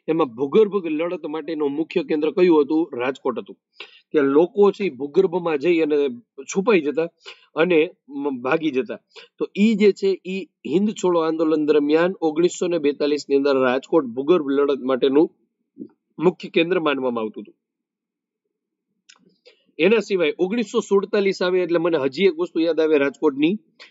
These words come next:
બરાબર છે. ઓગણીસો ને સુડતાલીસ ની અંદર આપણને ખબર છે ભારત દેશ આઝાદ થયો અને ત્યારે ત્રણ વંઠેલ નીકળ્યા. અને વંઠેલ કોણ હતા? એક હતા જમ્મુ કાશ્મીર, એક હતું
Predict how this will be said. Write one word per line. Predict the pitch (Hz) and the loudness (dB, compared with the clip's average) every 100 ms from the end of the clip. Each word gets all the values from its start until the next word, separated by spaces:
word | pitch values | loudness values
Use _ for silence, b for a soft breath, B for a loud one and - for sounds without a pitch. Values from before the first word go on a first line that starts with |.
| B _ | B _
બરાબર | 143 175 175 | -2 0 -2
છે. | 170 190 | -6 -6
ઓગણીસો | 165 165 214 208 220 | -6 -4 -4 -2 0
ને | 202 | 0
સુડતાલીસ | 190 180 175 180 175 175 | -2 -2 0 0 0 -2
ની | 170 | -4
અંદર | 170 165 | 0 0
આપણને | 160 160 | 0 0
ખબર | 160 160 165 | -2 0 0
છે | - 151 147 B B _ | 2 0 0 B B _
ભારત | 123 139 190 196 | -4 0 2 2
દેશ | 175 180 | 2 2
આઝાદ | 160 139 165 | 0 0 0
થયો | - 151 135 - _ b b b | 0 -2 -2 -2 _ b b b
અને | 151 165 | -2 -2
ત્યારે | 143 175 185 | 2 2 2
ત્રણ | 170 190 233 170 - 117 | 0 0 2 0 -4 -10
વંઠેલ | 131 185 175 214 220 | -2 -2 0 0 2
નીકળ્યા. | 160 151 135 107 _ _ _ | -2 -6 -12 -16 _ _ _
અને | 151 156 | -6 -2
વંઠેલ | 135 165 175 202 | 0 -2 0 0
કોણ | 180 202 185 | 2 2 2
હતા? | 156 180 - | 0 -2 2
એક | 170 185 | 0 2
હતા | 156 151 | 0 0
જમ્મુ | 127 165 196 | 2 2 2
કાશ્મીર, | 160 - 151 165 - | 0 -4 -2 -2 0
એક | 160 175 | 0 0
હતું | 143 151 156 | -2 0 -2